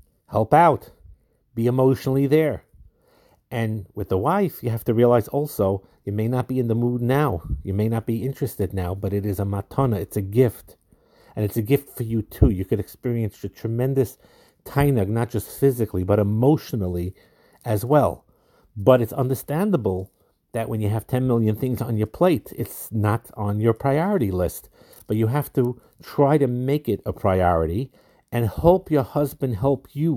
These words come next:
get to you, get to that point. And tell your husband, "You help me more with this, I'll get it done," and, and so on. I'll be more inclined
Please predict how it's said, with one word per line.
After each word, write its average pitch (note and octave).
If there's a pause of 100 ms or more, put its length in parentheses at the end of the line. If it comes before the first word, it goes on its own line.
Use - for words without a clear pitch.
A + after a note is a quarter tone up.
get -
to -
you, A#2
get D3
to D#3+
that B2
point. D3 (400)
And C#3+
tell A3+
your G#3+
husband, F2 (540)
"You B2+
help D3+
me D#3+
more D#3
with D3
this, -
I'll A#2+
get C3
it B2+
done," C3+ (580)
and, B2
and A2+
so D3
on. A#2 (280)
I'll A#2+
be B2+
more B2+
inclined B2+